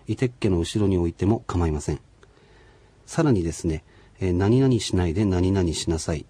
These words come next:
という言い方もよく使われます。えー、これについては、いてっけ動詞、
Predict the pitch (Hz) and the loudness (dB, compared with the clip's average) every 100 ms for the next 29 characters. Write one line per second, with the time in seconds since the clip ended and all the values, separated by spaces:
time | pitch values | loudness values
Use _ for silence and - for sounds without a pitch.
0 | _ 120 107 104 95 95 95 104 95 92 | _ 0 2 0 -2 -4 0 2 2 -2
1 | - - 82 78 78 73 - - - - | -6 -6 -4 -2 -2 -4 -8 -12 -18 -20
2 | - _ 92 - 107 98 92 - 92 82 | -20 _ -10 -4 -2 0 -2 -2 -6 -4
3 | 127 117 80 - - 110 - _ - 78 | 0 0 -2 -8 -6 -6 -6 _ -8 -6
4 | - 87 80 - 85 80 | -4 -2 -2 -4 -6 -8